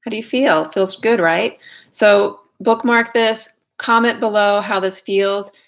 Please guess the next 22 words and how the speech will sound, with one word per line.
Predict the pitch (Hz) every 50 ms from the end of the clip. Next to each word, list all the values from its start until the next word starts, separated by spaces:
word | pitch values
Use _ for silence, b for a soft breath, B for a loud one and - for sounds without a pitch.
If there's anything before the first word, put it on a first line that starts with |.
| b _
See | - - 226
if | 247
you | 247
can | 240 254 233
remember | 226 220 214 214 214 214 214
to | 202 196
do | 190 - 208 208 208
it | 202
a | 202
few | 196 - - 202
times | 196 - 220 202 202 190
a | 196
day | 190 202 196 190 196 196 190
and | 208 196 185
help | - - - 226 220 220 220 -
your | 220 - -
eyes | - 185 190 185 185 185 180 - -
out | - 170 170 165 165 165 - - - - b b b b b b b b b b b -
so | - 220
they | 170 185 175
don't | 180 175 175 175 170
get | 190 175 170 170 - -